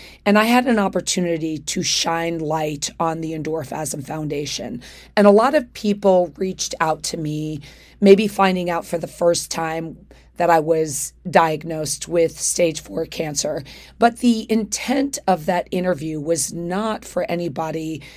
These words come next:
to be concerned with my well-being or to, to take pity upon me or, or feel like they needed to reach out in any way. And I, and I realized just naturally I would do the same thing,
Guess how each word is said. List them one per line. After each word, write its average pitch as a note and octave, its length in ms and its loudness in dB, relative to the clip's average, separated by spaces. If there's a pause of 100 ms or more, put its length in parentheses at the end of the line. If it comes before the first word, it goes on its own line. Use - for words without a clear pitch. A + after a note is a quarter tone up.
(140)
to - 100 -4
be G3 160 2
concerned F#3 600 0
with E3+ 200 -4
my D#3+ 160 -4
well-being E3 640 -2
or D#3 140 -8
to, D3+ 280 -6
to D3+ 200 -6
take - 480 -4
pity G3 320 0
upon E3 460 -4
me D#3+ 400 -6
or, D#3+ 440 -2 (460)
or G3+ 160 8
feel B3+ 480 6
like F#3 540 2
they F#3+ 320 0
needed F#3 360 -2
to F3 120 -2
reach F3 500 -4
out F3 420 2
in F3+ 140 -2
any F3 300 -2
way. E3 260 -2
And A3+ 100 4
I, C#4 160 0
and A#3 140 4
I A3+ 40 4
realized F#3+ 680 2 (140)
just F#3+ 400 -2
naturally E3+ 640 2
I E3 120 0
would E3+ 140 0
do E3+ 140 -4
the D#3+ 100 -8
same D#3+ 340 -6
thing, E3 460 -4